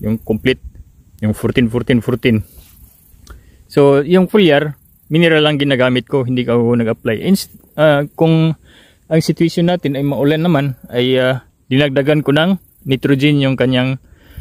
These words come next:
ah, dito sa foliar, dito sa kanyang, ah, dahon.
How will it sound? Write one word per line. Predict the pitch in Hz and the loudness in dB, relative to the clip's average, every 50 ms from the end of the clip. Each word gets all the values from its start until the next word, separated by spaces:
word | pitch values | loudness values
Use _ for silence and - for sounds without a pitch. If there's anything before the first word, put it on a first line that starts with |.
| - - - - - | -14 -14 -14 -12 -6
ah, | - 107 110 110 113 110 110 104 104 101 98 95 101 50 - - 55 57 55 55 - 69 73 82 85 92 101 110 | -2 0 2 2 2 2 2 2 2 2 0 -2 -2 -4 -6 -8 -10 -10 -12 -12 -14 -14 -12 -8 -6 -4 -2 -2
dito | 127 127 127 - 143 | -2 -2 -2 -2 -2
sa | - 139 | -2 -4
foliar, | 120 - 139 131 131 139 131 123 117 - - - - | -4 -2 0 0 2 2 0 0 -4 -8 -16 -20 -16
dito | - 107 - - | -16 -12 -10 -10
sa | 117 - - - | -10 -10 -6 -4
kanyang, | 120 113 117 113 113 113 110 101 | -2 0 0 0 0 -2 -2 -4
ah, | 104 101 98 104 - - _ _ _ _ _ _ | -4 -6 -8 -12 -14 -20 _ _ _ _ _ _
dahon. | _ 113 110 107 107 107 107 107 104 - | _ -4 -2 -2 0 0 -2 -2 -4 -8